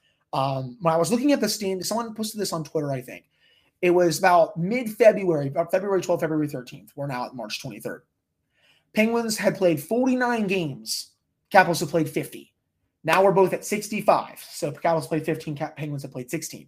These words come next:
The gap has gone up by one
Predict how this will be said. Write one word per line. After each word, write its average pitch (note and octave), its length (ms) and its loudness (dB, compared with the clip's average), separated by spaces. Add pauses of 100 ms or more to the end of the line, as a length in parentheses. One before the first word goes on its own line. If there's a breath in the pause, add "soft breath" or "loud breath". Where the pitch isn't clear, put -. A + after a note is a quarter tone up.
(800)
The E3+ 100 0
gap G#3 240 4
has G#3 220 2
gone F#3 340 2
up - 180 -2
by D#3 200 2
one G3 560 -2